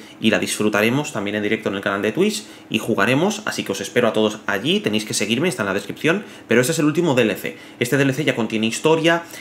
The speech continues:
ya es un D L C más movidito, más bueno, por así decirlo, y que nos puede llevar a vivir aventuras tremendamente espectaculares. ¿Qué pasa con esto?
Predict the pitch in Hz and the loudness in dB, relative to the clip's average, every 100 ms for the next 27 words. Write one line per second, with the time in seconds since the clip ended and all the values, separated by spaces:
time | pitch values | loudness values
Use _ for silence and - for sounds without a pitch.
0 | - 117 113 135 123 113 147 135 117 147 | -2 0 2 2 2 2 2 2 2 2
1 | - - - 117 110 107 104 113 139 139 | 0 -8 -8 0 4 4 2 0 0 2
2 | 185 - 110 117 117 107 110 131 156 202 | 0 0 0 2 2 0 4 4 4 0
3 | 202 110 98 123 113 135 131 156 208 - | 0 0 0 0 0 0 2 2 2 -4
4 | - - 123 113 107 - 127 131 127 143 | -12 -4 0 2 0 2 2 4 2 2
5 | 170 - - - - 107 107 127 170 - | 0 -6 -18 -8 -2 -2 0 0 0 -8
6 | - - 98 95 101 123 135 160 165 - | -20 -4 -2 -2 -2 0 2 2 0 -4
7 | 120 101 113 123 117 123 131 147 113 - | -4 -2 0 -2 -2 -2 -2 -2 -4 -4
8 | 92 - 87 82 78 - - 226 226 220 | -6 -4 -2 -2 -4 -8 -2 0 2 2
9 | 214 123 123 - 82 | 2 2 2 -2 -8